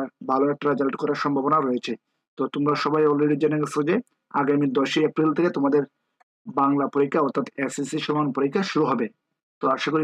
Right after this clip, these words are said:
ভিডিওটা ভালো লেগেছে। ভিডিওটা ভালো লাগলে অবশ্যই চ্যানেলটা সাবস্ক্রাইব করে পাশে থাকা বেল বাটনটি ক্লিক করে দিবা পরবর্তী সকল আপডেট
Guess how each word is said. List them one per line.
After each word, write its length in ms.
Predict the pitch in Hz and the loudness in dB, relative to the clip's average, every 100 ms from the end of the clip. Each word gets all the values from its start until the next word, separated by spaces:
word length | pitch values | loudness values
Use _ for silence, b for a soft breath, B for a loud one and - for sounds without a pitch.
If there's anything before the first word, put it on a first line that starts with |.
| 147 | 2
ভিডিওটা 260 | 151 143 135 | 2 4 4
ভালো 120 | 139 143 | 4 4
লেগেছে। 240 | 143 143 139 | 4 2 0
ভিডিওটা 260 | 147 147 139 | 2 2 2
ভালো 100 | 139 147 | 2 2
লাগলে 160 | 143 143 | 2 2
অবশ্যই 240 | 143 151 143 | 2 0 0
চ্যানেলটা 260 | 143 139 143 | 0 -2 -4
সাবস্ক্রাইব 380 | 156 - - 151 - | -6 -4 -2 -2 2
করে 120 | 160 151 | 2 2
পাশে 180 | 135 - 151 | -2 -2 0
থাকা 120 | 147 139 | 2 2
বেল 120 | 143 143 | 2 2
বাটনটি 240 | 143 139 - | 0 -2 -2
ক্লিক 160 | 147 143 | -2 2
করে 100 | 156 151 | 2 4
দিবা 160 | 156 147 - _ _ _ - | 2 0 -6 _ _ _ -2
পরবর্তী 360 | 143 135 131 135 | 2 2 2 -2
সকল 160 | 139 160 127 | -2 0 0
আপডেট 240 | 123 | 0